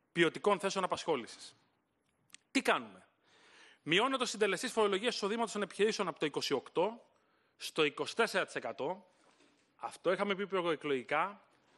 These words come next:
αυτό είπαμε στις προγραμματικές μας δεσμεύσεις. Αυτό που δεν είπαμε είναι ότι είναι για τα εισοδήματα του δεκαεννιά. Άρα ακόμα καλύτερα, ενισχύοντας κατά αυτόν τον τρόπο ποιες επιχειρήσεις, μεταξύ άλλων, και τις μικρές,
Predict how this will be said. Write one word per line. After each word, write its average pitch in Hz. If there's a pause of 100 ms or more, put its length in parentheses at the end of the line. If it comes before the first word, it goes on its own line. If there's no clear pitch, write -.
(220)
αυτό -
είπαμε 208
στις -
προγραμματικές 170
μας 160
δεσμεύσεις. 156
Αυτό 220
που 214
δεν 254
είπαμε 214 (560)
είναι 180
ότι 196
είναι 214
για 202
τα 208
εισοδήματα 208
του 185
δεκαεννιά. 190 (520)
Άρα 175
ακόμα 190
καλύτερα, 147 (600)
ενισχύοντας 190
κατά -
αυτόν 202
τον 202
τρόπο 240
ποιες -
επιχειρήσεις, 175
μεταξύ 139
άλλων, 190 (880)
και 285
τις 285
μικρές, 208